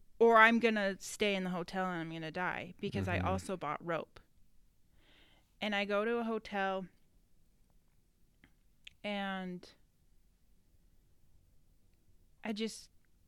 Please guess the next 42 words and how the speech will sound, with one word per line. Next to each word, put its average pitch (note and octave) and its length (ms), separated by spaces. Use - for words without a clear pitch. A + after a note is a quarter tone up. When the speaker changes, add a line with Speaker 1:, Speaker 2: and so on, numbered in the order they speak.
Speaker 1:
it's - 180
like C#4 180
your C#4+ 180
own B3 260
self-talk. G#3+ 760
Like, G3 240
you, A3 100
you G#3 180
know, G#3 120
you're G3 160
saying, G3 500
"No G#3+ 240
one's A#3 180
ever G3 240
loved F#3 220
me. G3 160
No G3 160
one's G3+ 160
ever G3 200
cared G3+ 340
about F#3+ 280
me. F#3+ 360
This G3 300
world's G3+ 300
a A3 40
shitty G#3 380
place. G3+ 640
I F#3+ 140
don't G2 220
wanna G3 200
Speaker 2:
Mm-hmm. F2+ 140
Speaker 1:
be G#3+ 260
here. F#3+ 520
You G#3 100
know, F#3 220
life G3 280
sucks. - 540
It's F3+ 200
never G#3+ 440
gonna A3+ 240
be G#3+ 180
better." E3+ 520